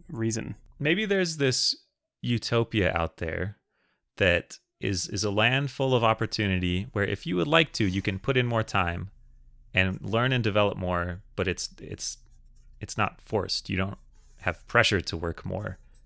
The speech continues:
Speaker 2: There's not intense deadlines pressuring you to do that. I think I haven't seen that yet. <laughs> So maybe,
Speaker 1: <laughs>
Speaker 2: may-, the trade-off feels more like longer hours,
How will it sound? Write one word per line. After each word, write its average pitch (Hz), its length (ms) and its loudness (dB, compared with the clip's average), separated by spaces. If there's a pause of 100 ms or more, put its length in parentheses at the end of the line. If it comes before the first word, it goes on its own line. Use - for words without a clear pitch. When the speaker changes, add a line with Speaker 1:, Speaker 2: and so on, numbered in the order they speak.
(140)
Speaker 2:
There's 92 160 -8
not 92 240 2
intense 92 380 -4
deadlines 87 520 0
pressuring 85 440 -4
you 82 100 -6
to - 120 -12
do - 120 -10
that. - 220 -6 (760)
I - 40 -6
think - 400 -2 (680)
I 92 60 -6
haven't 101 280 0
seen 85 180 -4
that 90 180 -10
yet. - 220 -12
<laughs> - 60 -20 (340)
So - 280 12 (480)
maybe, 160 240 10
Speaker 1:
<laughs> 156 40 0
Speaker 2:
may-, 147 300 6
the 143 240 4
trade-off 160 300 10
feels 139 180 6
more 131 160 4
like 107 340 6 (140)
longer 131 340 6
hours, 107 600 8